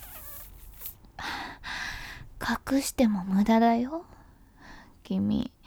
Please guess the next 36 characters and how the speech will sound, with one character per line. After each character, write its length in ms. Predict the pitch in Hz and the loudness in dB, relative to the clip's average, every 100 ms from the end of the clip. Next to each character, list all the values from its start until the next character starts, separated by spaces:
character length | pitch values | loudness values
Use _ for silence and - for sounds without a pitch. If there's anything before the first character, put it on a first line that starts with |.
| - - - - _ | -20 -20 -20 -20 _
吸 280 | - 226 240 | 6 8 8
血 320 | - 254 - | 4 -2 2
は 100 | 254 | 2
よ 140 | 247 262 | 4 2
く 160 | - | -4
拒 360 | 208 208 208 220 | -4 -2 2 4
む 160 | 240 | 4
け 180 | 233 - | 2 -6
ど、 140 | - - - - _ - _ _ - | -8 -12 -16 -20 _ -20 _ _ 2
実 360 | 233 240 - | 2 2 -2
は 120 | 294 247 | -4 -4
吸 240 | - 240 | -4 -2
わ 140 | 240 247 | 0 -2
れ 120 | 262 | -6
て 140 | - | -8
る 140 | 262 262 | -10 -12
時、 520 | 262 - - 214 - _ - - _ _ | -12 -12 -10 -14 -16 _ -20 -20 _ _
快 240 | 285 311 | 0 0
感 340 | 320 320 320 311 | 0 -2 -2 -2
覚 180 | 311 311 | -4 -6
え 60 | |
て 140 | - 277 | -10 -10
る 120 | 233 | -8
で 120 | - | -8
し 180 | 214 - | -8 -6
ょ。 40 | 220 247 - _ _ _ _ _ _ | -8 -10 -20 _ _ _ _ _ _
そ 220 | - - 185 | -8 0 0
れ 140 | 175 | 0
く 140 | - | -4
ら 120 | - - | -8 -6
い 80 | |
わ 140 | 208 214 | -8 -8
か 200 | - - | -10 -6
る 100 | 233 | -6
っ 40 | |
て。 440 | 220 _ - - | -8 _ -12 -12